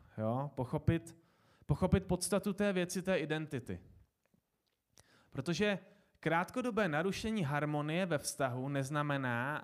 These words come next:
změnu jeho podstaty. Vaše děti vás můžou rozčílit, ale pořád jsou vašimi dětmi.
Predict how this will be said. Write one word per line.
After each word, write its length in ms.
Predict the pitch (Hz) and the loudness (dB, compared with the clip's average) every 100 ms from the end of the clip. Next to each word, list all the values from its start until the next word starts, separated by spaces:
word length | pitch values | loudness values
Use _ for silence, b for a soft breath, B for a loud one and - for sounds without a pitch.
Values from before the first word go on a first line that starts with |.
| 135 | -4
změnu 420 | 123 143 156 170 | -4 -2 0 0
jeho 200 | 165 180 | 2 0
podstaty. 640 | 180 151 - 165 160 95 90 _ _ _ _ _ _ _ _ _ _ _ _ _ - | -2 -4 0 0 0 -8 -12 _ _ _ _ _ _ _ _ _ _ _ _ _ -8
Vaše 220 | 135 - | -4 -2
děti 240 | 175 180 180 | 0 0 2
vás 220 | 180 175 | 2 2
můžou 300 | 175 160 180 | 0 2 2
rozčílit, 840 | 156 - - 156 147 185 240 - - - | 0 -2 -4 -2 0 0 -2 -8 -20 -8
ale 180 | 131 | -6
pořád 360 | 139 143 156 151 | -2 0 2 2
jsou 160 | 170 151 | 0 0
vašimi 380 | 147 - 151 | 0 -2 -4
dětmi. 420 | 143 147 151 117 | -2 -4 -2 -6